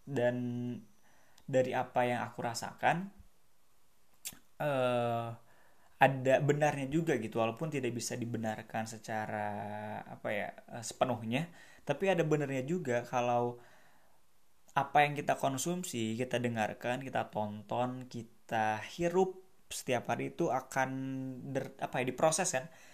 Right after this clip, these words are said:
Diproses di pikiran, di perasaan, juga nantinya dilahirkan dalam rupa, dalam bentuk,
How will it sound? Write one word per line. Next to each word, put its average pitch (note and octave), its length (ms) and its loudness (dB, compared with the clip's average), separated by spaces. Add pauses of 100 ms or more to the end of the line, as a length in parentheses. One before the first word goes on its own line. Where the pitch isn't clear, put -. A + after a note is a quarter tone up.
(140)
Diproses C#3+ 720 2
di C3 80 -6
pikiran, A#2 640 -4 (560)
di C3+ 100 -8
perasaan, C3 600 -6 (1160)
juga B2 680 0
nantinya C3+ 380 -2
dilahirkan C3+ 720 -4
dalam A#2 580 -4
rupa, B2+ 560 -2
dalam A#2+ 320 -2
bentuk, A#2 400 -6